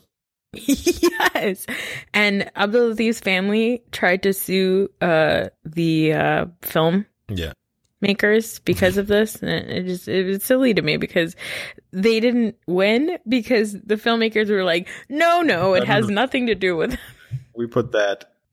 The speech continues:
Speaker 2: I mean, I mean, also, uh, like, no court in India is gonna be like, "Hey, yeah, you were involved in the bombing in Bombay. Like, you're, you're, you're that family, right?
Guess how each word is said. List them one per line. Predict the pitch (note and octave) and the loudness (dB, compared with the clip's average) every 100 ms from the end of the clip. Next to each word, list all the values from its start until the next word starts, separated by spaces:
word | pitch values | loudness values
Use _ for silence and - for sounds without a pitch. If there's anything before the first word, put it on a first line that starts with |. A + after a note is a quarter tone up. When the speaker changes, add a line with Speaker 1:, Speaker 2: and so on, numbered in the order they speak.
| - - | -18 -16
Speaker 2:
I | C#2+ D2 | -12 -10
mean, | G2 A2 B2 | -10 -10 -6
I | B2+ G#3 | 2 2
mean, | G#3 F3+ | 4 2
also, | F3 G3+ F3+ D#3 C3+ C3 - - - _ _ | 4 4 4 4 4 0 -10 -20 -20 _ _
uh, | B2+ A#2+ A#2 A2+ G#2+ G#2+ G#1 D2+ - - | 2 4 4 4 2 0 -4 -6 -8 0
like, | D#3+ D3+ | 2 4
no | D3 G#3+ | 2 0
court | F#3+ - G#2 F2+ - | 0 0 0 0 -4
in | G2 G2 | -12 -10
India | F2+ E2+ F2+ | -8 -6 -6
is | F#2+ | -6
gonna | F#2+ F2+ | -6 -6
be | G2 | -4
like, | G#2 B2 - | -2 -2 -2
"Hey, | G#3+ C3+ | -2 -2
yeah, | - G3 | 0 2
you | C#3 D#3+ D#4+ | 2 0 -2
were | F4 D#4 G3+ | -2 0 0
involved | - C#3 A#2+ A#2 A#2+ A2 | 0 0 2 4 4 2
in | G2+ G2+ | 2 -2
the | G2 | -2
bombing | F#2 F2+ F2+ F2+ F2 | 2 2 2 -2 -2
in | E2+ F2 E2 _ - _ _ G#2 | -4 -6 -10 _ -20 _ _ -4
Bombay. | F2 D2+ D2+ E2+ | -2 0 0 2
Like, | G2 F#2 | 2 4
you're, | G2+ F#2+ | 2 2
you're, | G2+ F2+ F2 F2 - _ - | 2 2 2 -2 -8 _ -6
you're | - D#2 C#2+ - _ | -2 0 0 -4 _
that | G#2+ G2+ F#2+ - | -2 2 2 0
family, | F2+ D#2 D#2 | -2 0 0
right? | F2+ C#3 | 0 0